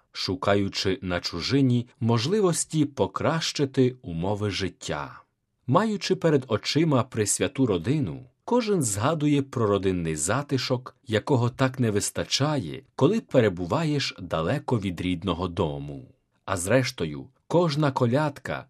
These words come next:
пробуджує найкращі спогади з дитинства,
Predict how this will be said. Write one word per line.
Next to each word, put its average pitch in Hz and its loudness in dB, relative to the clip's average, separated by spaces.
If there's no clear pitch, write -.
пробуджує 156 0
найкращі 120 0
спогади 120 0
з 95 -4
дитинства, 120 -2